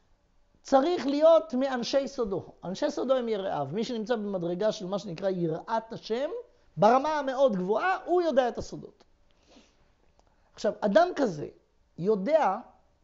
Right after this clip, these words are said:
שלא כולם נמצאים במדרגה שלו,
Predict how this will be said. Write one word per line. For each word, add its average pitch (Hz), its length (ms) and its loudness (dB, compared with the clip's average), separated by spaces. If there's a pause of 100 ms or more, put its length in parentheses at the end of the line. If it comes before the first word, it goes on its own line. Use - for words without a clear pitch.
(420)
שלא - 1200 -8
כולם 277 200 0
נמצאים 269 240 -6
במדרגה 240 460 -4
שלו, 208 220 -10